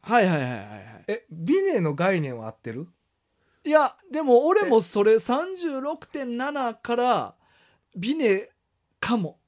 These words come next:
Speaker 2: って思うのはわかる。
Speaker 1: あ、わかるやろ？
Speaker 2: わかるわかる。
Speaker 1: うちの家族、
Speaker 2: うん。
Speaker 1: 六点七なんか熱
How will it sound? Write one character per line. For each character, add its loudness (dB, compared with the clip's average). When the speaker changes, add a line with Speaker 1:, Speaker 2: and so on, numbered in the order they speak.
Speaker 2:
っ -20
て 0
思 2
う 2
の -2
は -2
わ -6
か -16
る。 -20
Speaker 1:
あ、 4
わ 8
か 6
る 8
や 8
ろ？ -2
Speaker 2:
わ 0
か 0
る -4
わ -6
か -12
る。 -16
Speaker 1:
う 0
ち -2
の 4
家 -2
族、 -6
Speaker 2:
う -2
ん。 -12
Speaker 1:
六 0
点 -4
七 -2
な -6
ん -10
か -8
熱 0